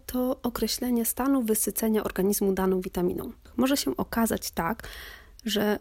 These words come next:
w organizmie, jeśli dochodzi do niedoboru witaminy, następuje zmniejszenie rezerw witaminowych w tkance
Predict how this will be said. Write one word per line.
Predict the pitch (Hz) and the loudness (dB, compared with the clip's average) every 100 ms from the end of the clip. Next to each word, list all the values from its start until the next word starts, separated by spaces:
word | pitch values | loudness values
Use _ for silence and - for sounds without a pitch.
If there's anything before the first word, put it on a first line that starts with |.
| - | -4
w | - - | -14 -6
organizmie, | 214 208 196 180 - 196 | -2 2 2 0 0 0
jeśli | 233 - 208 202 196 - | 0 -2 -2 -2 -2 -8
dochodzi | 220 202 220 220 196 | -10 -4 -2 -2 0
do | 196 | 2
niedoboru | 220 208 196 202 196 | 4 2 0 2 0
witaminy, | 185 190 180 175 196 302 - - - | 0 -2 0 0 0 -2 -4 -16 -2
następuje | 226 - 247 240 285 | 0 2 0 2 2
zmniejszenie | 262 226 226 220 - 262 247 | 4 4 4 4 2 2 2
rezerw | 226 226 196 - - | 2 2 2 -2 -6
witaminowych | 196 190 190 190 185 185 - - - | -4 0 2 2 0 -2 -4 -16 -18
w | - | -14
tkance | - - 175 - 233 | -4 0 0 0 0